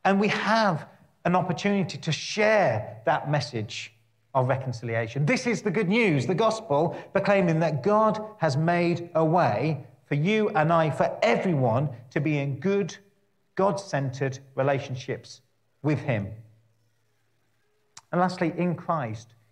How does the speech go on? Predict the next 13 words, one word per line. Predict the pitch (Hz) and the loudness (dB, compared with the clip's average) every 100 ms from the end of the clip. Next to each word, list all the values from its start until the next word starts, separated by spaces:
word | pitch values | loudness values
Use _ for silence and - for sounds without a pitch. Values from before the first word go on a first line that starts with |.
| _ | _
you | 139 190 143 107 110 - - - _ _ - | -4 -2 0 -2 -6 -10 -18 -20 _ _ -6
are | 151 | 0
now | 143 147 147 | 2 2 0
an | 131 | -2
ambassador | 123 123 147 131 - 131 107 98 - _ _ _ | -2 -2 -2 -4 -6 -4 -4 -6 -14 _ _ _
for | 120 | -8
God. | 120 104 101 - _ _ _ _ _ _ _ _ | -4 -4 -6 -14 _ _ _ _ _ _ _ _
For | 139 | -4
we | 139 180 | -2 -2
have | 160 165 | -2 -6
become, | 160 143 - - 123 98 95 - _ _ _ _ - | -6 -6 -8 -8 -8 -8 -12 -16 _ _ _ _ 0
by | 160 170 151 | 2 2 0
grace, | 123 113 90 90 - _ | -2 -4 -4 -8 -18 _